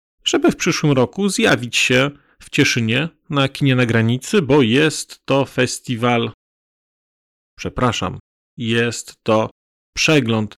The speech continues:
filmowy wyjątkowy, a festiwal literacki, Literatura na granicy, który temu przeglądowi towarzyszy, jest także wyjątkowy, a chyba nawet jeszcze bardziej.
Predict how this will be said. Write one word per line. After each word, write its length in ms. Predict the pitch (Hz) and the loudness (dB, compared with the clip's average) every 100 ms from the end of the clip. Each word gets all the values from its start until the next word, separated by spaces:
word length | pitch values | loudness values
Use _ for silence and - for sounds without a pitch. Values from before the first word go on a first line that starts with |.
| _ | _
filmowy 440 | - 139 117 113 113 | -4 0 0 0 2
wyjątkowy, 680 | 139 165 156 180 175 233 - _ _ _ _ _ _ _ _ _ _ | 2 2 0 0 0 -2 -6 _ _ _ _ _ _ _ _ _ _
a 180 | - 165 | -2 -2
festiwal 520 | 131 214 - 240 156 | 2 0 2 2 2
literacki, 840 | 117 120 131 139 139 123 - 127 147 | 2 -2 2 4 4 0 -4 -2 -2
Literatura 560 | 139 - 139 139 139 | -2 0 0 2 0
na 140 | 127 123 | 0 0
granicy, 500 | 113 120 131 - 120 | 0 0 0 -2 -6
który 520 | - 123 117 120 117 | -4 -2 0 0 -2
temu 280 | - 117 117 | -2 -4 -4
przeglądowi 800 | - 135 135 135 143 139 147 147 | -2 -2 0 2 2 0 -4 -2
towarzyszy, 640 | 156 170 196 - 185 180 - _ _ _ - | 0 2 0 0 0 0 -4 _ _ _ -10
jest 540 | 165 160 160 151 - _ _ _ | 0 2 2 -2 -12 _ _ _
także 400 | 135 135 113 110 | 0 2 2 -2
wyjątkowy, 720 | 101 107 107 - 147 127 135 - _ _ _ _ _ | -2 -2 -2 0 0 2 0 -2 _ _ _ _ _
a 80 | 214 | -6
chyba 280 | - 143 127 | 0 2 4
nawet 340 | 120 107 104 | 2 0 -2
jeszcze 320 | 107 92 - 90 | 0 -2 -2 -2
bardziej. 560 | 101 101 80 - 50 | 0 0 -4 -12 -18